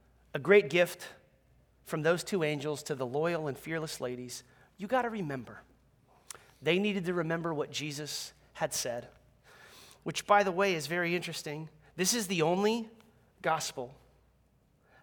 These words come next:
that records this idea that you need to remember what Jesus said. Matthew, Mark, John, they don't get it. This is unique to Luke because remembering what Jesus said is so crucial in his message. And then verse eight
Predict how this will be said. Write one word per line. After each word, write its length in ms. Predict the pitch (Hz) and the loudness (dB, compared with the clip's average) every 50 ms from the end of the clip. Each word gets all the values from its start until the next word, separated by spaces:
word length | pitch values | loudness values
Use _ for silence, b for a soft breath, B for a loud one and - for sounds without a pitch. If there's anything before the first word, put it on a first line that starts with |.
| b | b
that 140 | 165 156 - | -2 0 0
records 560 | 170 156 - - 165 165 170 165 165 135 135 | -2 -4 -4 0 2 2 4 2 2 -4 -8
this 240 | 127 151 156 - - - | -8 -6 -6 -6 -2 -2
idea 480 | 143 143 143 131 143 131 120 127 127 - - - _ _ - | -2 -2 -2 -2 -2 -2 -2 -2 -4 -6 -12 -20 _ _ -14
that 100 | - 143 | -12 -8
you 120 | 147 160 | -6 -4
need 200 | 165 165 156 - | -4 -4 -6 -6
to 100 | - 156 | -6 -6
remember 340 | 147 135 139 147 147 143 139 | -4 -2 -2 -2 -2 -2 -2
what 160 | 131 139 123 | -4 -4 -6
Jesus 320 | - 135 135 123 135 127 | -6 -8 -8 -10 -8 -10
said. 280 | - - 131 104 101 - - b b b b b b b b b b b b b b b b _ | -8 -8 -8 -8 -10 -16 -20 b b b b b b b b b b b b b b b b _
Matthew, 280 | - 147 156 151 175 180 | -2 0 0 0 0 2
Mark, 220 | 156 165 165 - | 4 4 4 4
John, 200 | - 160 151 156 | 2 0 0 2
they 80 | 156 151 | 0 0
don't 160 | 147 147 139 | 0 0 -2
get 160 | 127 139 123 | -2 -4 -4
it. 80 | 101 98 | -4 -6
This 180 | - 143 - 180 | -6 -6 -4 -4
is 160 | 165 147 143 | -4 -4 -4
unique 280 | 156 156 160 151 - - | -4 -4 -4 -6 -6 -6
to 100 | - 147 | -6 -4
Luke 340 | 147 151 139 131 - - - | -4 -4 -6 -8 -12 -16 -16
because 560 | 143 135 - - 135 120 113 - - - - b b b b b - | -14 -12 -8 -8 -8 -6 -8 -10 -12 -12 -14 b b b b b -12
remembering 640 | 156 143 143 160 170 185 185 170 160 151 156 143 143 | -8 -6 -2 0 0 0 0 0 -2 -4 -4 -4 -4
what 140 | 151 143 | -6 -6
Jesus 340 | 131 - 160 139 123 143 135 | -6 -6 -6 -6 -6 -6 -6
said 240 | - - 151 131 - | -2 0 0 0 0
is 100 | 123 - | -2 -2
so 160 | - - 143 | -2 -2 -2
crucial 440 | 147 - - 165 143 - - 139 131 | -2 -2 -6 -6 -6 -6 -6 -6 -6
in 60 | 131 | -6
his 220 | 113 139 135 - 131 | -6 -6 -8 -6 -6
message. 480 | 123 113 - - 120 123 - - - - _ B B B B B B B B B B B B B B B B B _ | -6 -6 -6 -8 -10 -10 -10 -14 -14 -16 _ B B B B B B B B B B B B B B B B B _
And 100 | 147 170 | 8 10
then 100 | 190 185 | 10 12
verse 240 | 165 185 170 - - | 12 8 6 8 8
eight 240 | 170 151 143 147 | 6 6 6 2